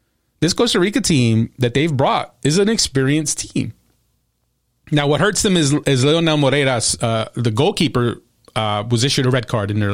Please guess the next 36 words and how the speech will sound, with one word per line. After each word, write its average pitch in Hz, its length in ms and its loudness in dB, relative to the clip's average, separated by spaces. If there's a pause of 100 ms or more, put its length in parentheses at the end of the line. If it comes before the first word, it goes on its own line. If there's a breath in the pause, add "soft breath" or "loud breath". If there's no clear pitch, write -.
in 110 100 0
their 107 120 0
last 113 220 -2
group 117 160 0
stage 101 300 -4
game. 95 240 -8 (180 loud breath)
And 139 120 0
for 151 80 0
those 143 180 2
who 147 60 2
don't 131 160 2
remember 120 340 2
Moreira, 120 420 2
he 120 140 2
was 110 240 0
the 107 80 -2
goalkeeper 107 420 -2
in 101 120 -2
the 101 40 -2
Nations 120 440 0
League 101 340 -4
for - 140 -6
Ca-, - 260 -6
for - 120 -14
Costa 107 280 -4
Rica. 107 260 -8 (360)
And, 107 240 -2
you 120 120 0
know, 101 100 0
he 113 140 2
gave 113 200 0
Mexico 107 460 -4
all 104 120 -2
sorts - 280 -4
of - 20 -8
trouble. 98 320 -6